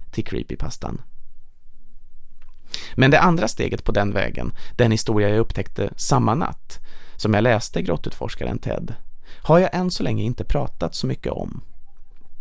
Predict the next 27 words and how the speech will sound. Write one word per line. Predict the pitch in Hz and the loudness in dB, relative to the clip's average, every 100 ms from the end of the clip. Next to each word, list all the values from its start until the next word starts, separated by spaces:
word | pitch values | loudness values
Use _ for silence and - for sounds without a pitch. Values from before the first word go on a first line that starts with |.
| - - - - - | -6 -6 -6 -8 -6
Jag | - | 0
har | 110 | 2
trott | - 127 - | 4 4 4
att | 107 | 2
den | 107 | 2
har | 101 | 2
varit | 98 95 | 2 0
för | - | -2
svår | 123 - 143 165 - | -2 2 2 2 2
att | - | 0
läsa | 98 - 101 | -2 0 -2
in | 98 | -2
i | 95 | 0
poddform, | - 113 - - 62 57 - - - | 2 2 0 -6 -4 -6 -8 -10 -4
att | - | 0
den | 110 | 2
har | 104 | 2
varit | 101 107 | 4 4
uppbyggd | 131 - 113 113 | 4 4 2 2
för | - | 0
att | 104 | 0
läsas | 113 131 98 - 131 - - | 4 4 4 0 -2 -2 -2
som | 117 104 | -2 0
text | - - - - | 2 0 0 -2
och | 76 | 0
inte | 110 101 110 | 0 2 0
höras. | 110 104 - - - - | 0 0 -2 -4 -4 -4